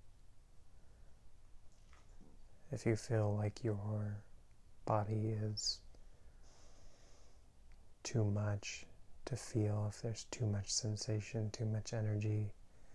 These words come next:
it's okay to stop. It's okay to take care of yourself.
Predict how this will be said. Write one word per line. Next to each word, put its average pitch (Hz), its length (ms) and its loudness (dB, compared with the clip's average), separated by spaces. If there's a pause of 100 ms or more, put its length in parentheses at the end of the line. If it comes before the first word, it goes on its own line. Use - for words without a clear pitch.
(3250)
it's - 200 0
okay 110 320 4
to 107 100 2
stop. 107 640 2 (2250)
It's - 100 -2
okay 107 300 2
to 104 80 4
take - 300 -2
care 107 280 2
of 104 120 0
yourself. 107 580 0